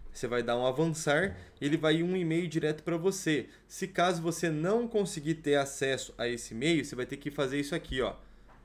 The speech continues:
que poucas pessoas conhecem. E aí, o que que você vai fazer? Você vai abrir a Play Store sua, olha que bacana. Você vai escrever Gmail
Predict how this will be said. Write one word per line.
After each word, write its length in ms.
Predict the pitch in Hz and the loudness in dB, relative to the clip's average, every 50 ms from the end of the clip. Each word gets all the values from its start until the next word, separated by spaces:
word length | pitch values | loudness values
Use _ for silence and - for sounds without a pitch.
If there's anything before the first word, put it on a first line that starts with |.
| - - - - - - - | -20 -20 -20 -18 -14 -12 -10
que 80 | - - | -10 -10
poucas 560 | - - - - 160 170 170 165 175 175 160 | -10 -8 -2 2 2 2 2 2 0 -2 -2
pessoas 460 | - 175 160 156 - - 151 147 - | 0 -2 -2 -2 -2 -4 -6 -6 -6
conhecem. 560 | - 185 175 156 135 123 110 107 - - - - - | -6 -4 -2 -2 0 -2 -2 -4 -6 -12 -14 -8 -2
E 100 | 139 151 | 2 4
aí, 100 | 165 170 | 4 4
o 40 | 165 | 4
que 100 | - 196 | 0 -2
que 80 | - | -4
você 80 | - 202 | -2 0
vai 140 | 170 190 185 | 2 2 2
fazer? 340 | 185 208 196 160 147 135 113 | 4 4 2 4 4 0 0
Você 140 | - - | 0 0
vai 160 | 120 135 143 139 | 0 2 2 2
abrir 240 | 139 143 151 180 | 2 2 2 0
a 40 | 165 | 0
Play 260 | 170 - 151 160 185 | 0 -2 -2 -2 -2
Store 340 | 185 - - - 160 147 139 | -2 -2 -4 -2 0 0 0
sua, 400 | 143 - - - 127 139 151 170 | -2 -4 -8 -6 -4 0 2 2
olha 180 | 147 139 143 143 | 4 4 2 0
que 100 | 139 139 | 0 -2
bacana. 440 | 135 135 131 - 131 117 110 107 - | -4 -4 -4 -2 -2 -2 -2 -4 -6
Você 120 | - 135 | -6 -4
vai 120 | 120 123 | -2 -2
escrever 480 | 120 - - 143 131 120 139 139 139 123 | -2 -4 -4 -4 -2 0 0 0 0 -2
Gmail 840 | 117 113 120 147 170 180 170 139 113 104 101 104 107 117 139 156 156 | -4 -6 -4 -4 -2 -2 -2 -2 -4 -4 -4 -4 -4 -4 -2 -4 -4